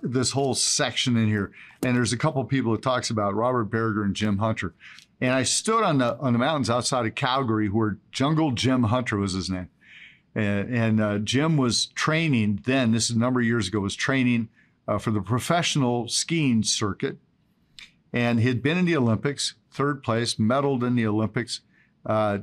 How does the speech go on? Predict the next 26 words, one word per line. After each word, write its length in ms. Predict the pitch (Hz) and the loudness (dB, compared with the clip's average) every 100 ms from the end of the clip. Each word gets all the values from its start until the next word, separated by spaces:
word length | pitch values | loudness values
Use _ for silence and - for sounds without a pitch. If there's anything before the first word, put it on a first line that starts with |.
| - | -4
downhill, 720 | 123 131 139 131 113 123 123 | -2 0 2 2 2 2 2
and 140 | 117 107 | 0 0
did 120 | 120 | 2
a 60 | 113 | 2
number 300 | 117 120 110 | 4 4 2
of 100 | 98 | 0
different 320 | 113 110 95 | -2 -2 0
disciplines. 680 | 131 - 113 107 98 95 - _ - _ | 0 -2 -4 -2 -2 -4 -10 _ -20 _
But 120 | 156 | -2
I 100 | 147 | 0
stood 480 | 131 - - 330 330 | 0 -2 -2 -2 0
up 180 | 240 160 | 0 0
there 180 | 160 151 | 0 0
and 80 | 139 | 2
I 100 | 135 | 0
asked 480 | 180 - - - - | 0 -2 -6 -6 -8
him, 80 | |
"Dude, 340 | - 277 285 - _ _ _ - | -4 -2 -2 -4 _ _ _ -4
how 140 | 226 | -2
do 60 | 330 | 2
you 180 | 349 185 | 2 2
go 180 | 151 | 2
seventy 600 | 131 - - 226 247 220 151 | 0 0 0 0 2 2 2
miles 680 | 117 127 143 185 185 151 | 0 0 0 2 0 0
an 120 | 131 113 | 0 0
hour 480 | 135 180 - - | 0 0 -2 -6